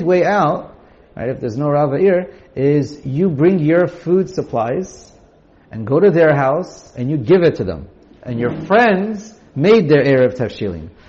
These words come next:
So now they're gonna own your raw ingredients. She'erev b'matana, you give it to them with a matana.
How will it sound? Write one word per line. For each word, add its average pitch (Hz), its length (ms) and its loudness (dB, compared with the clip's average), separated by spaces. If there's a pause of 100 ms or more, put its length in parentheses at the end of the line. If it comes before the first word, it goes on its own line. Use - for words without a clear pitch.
So - 140 -10
now 160 360 0
they're 170 200 2
gonna 175 240 2
own 147 640 2
your 160 260 2
raw 147 300 4
ingredients. 104 720 -6 (460)
She'erev 185 400 2
b'matana, 131 800 -2
you 135 80 -2
give 156 160 0
it 156 80 -6
to 156 40 -4
them 147 180 0
with 127 140 -6
a 123 60 -2
matana. 104 600 -6